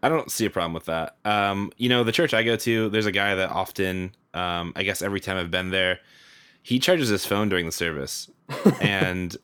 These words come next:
Speaker 1: I think that's okay. <laughs> And if,
Speaker 2: Yeah.
Speaker 1: if it wasn't a phone, if it was a skateboard, I'd think, "Damn, that's so cool. I wish I had that cool electric <laughs> skateboard."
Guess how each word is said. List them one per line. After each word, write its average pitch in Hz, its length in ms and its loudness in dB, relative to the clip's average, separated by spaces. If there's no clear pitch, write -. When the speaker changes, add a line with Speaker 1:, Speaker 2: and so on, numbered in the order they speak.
Speaker 1:
I 113 120 4
think 190 120 0
that's 120 160 2
okay. 104 380 2
<laughs> - 40 -4
And 147 160 4
if, 170 160 10
Speaker 2:
Yeah. 190 220 6
Speaker 1:
if 151 160 6
it 156 60 4
wasn't 156 280 6
a 156 60 4
phone, 147 240 4
if 156 80 0
it - 20 -2
was 131 160 4
a - 20 2
skateboard, 123 460 4
I'd 117 160 2
think, 120 320 2
"Damn, 131 260 2
that's 120 180 2
so 117 200 4
cool. 113 400 4
I 113 100 6
wish 123 160 2
I - 60 -2
had 120 220 4
that 123 180 0
cool 127 240 4
electric 131 340 2
<laughs> - 80 -6
skateboard." - 680 -4